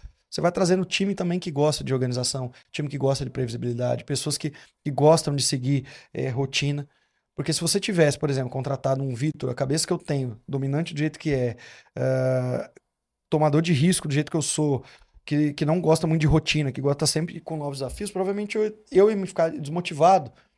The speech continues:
Mas a Paula é diferente do Vitor, e ela precisa ter um time que reflete também ela ali, entendeu? Então é muito importante, ah, você fez da tua maneira, com feeling, você trouxe a palavra feeling, mas de alguma forma você,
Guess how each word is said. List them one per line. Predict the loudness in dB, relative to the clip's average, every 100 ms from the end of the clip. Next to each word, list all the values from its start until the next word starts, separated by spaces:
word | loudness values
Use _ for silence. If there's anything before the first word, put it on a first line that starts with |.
| _ _
Mas | -2 0
a |
Paula | 4 4 4
é |
diferente | 0 -2 -2
do | -4
Vitor, | -8 -4
e | 0
ela | 0
precisa | -2 -4
ter |
um | -4
time | -4 -4 -4
que | -2
reflete | -2 -2 -2 -2 -4
também | -8 -6 -6
ela | -6
ali, | -8 -12 -16 -20 -20 _
entendeu? | -12 -6 -4
Então | -2
é |
muito | -2 -2
importante, | 0 -2 0 -4 -4 -10 _ _ _ 0
ah, | 2 2
você | -2 -4
fez | -2 -4 -4 -8 _ _
da | -4 -2
tua | 2 2
maneira, | 2 4 4 2
com | 0 -6
feeling, | -8 -8 -8
você | -8 -10
trouxe | -10 -10
a | -6
palavra | -4 -4 -6
feeling, | -6 -4 -6 -8 -20 _ -4
mas | 0
de |
alguma | 2 2
forma | 2 0
você, | 0